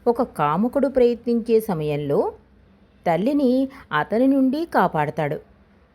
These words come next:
అలాగే ఒక దేశంపై శత్రువులు దాడి చేసి దేశ గౌరవాన్ని కాలరాచే తరుణంలో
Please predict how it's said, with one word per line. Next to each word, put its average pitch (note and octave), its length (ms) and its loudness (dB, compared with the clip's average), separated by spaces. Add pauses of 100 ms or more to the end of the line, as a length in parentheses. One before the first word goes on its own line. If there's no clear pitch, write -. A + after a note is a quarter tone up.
(260)
అలాగే B3+ 500 2
ఒక A3+ 240 -2
దేశంపై C4+ 760 -2
శత్రువులు A#3+ 500 0
దాడి D#3+ 440 0
చేసి B3+ 380 -4 (520)
దేశ C4+ 320 2
గౌరవాన్ని B3 840 2 (120)
కాలరాచే A#3+ 720 0
తరుణంలో E3 720 -2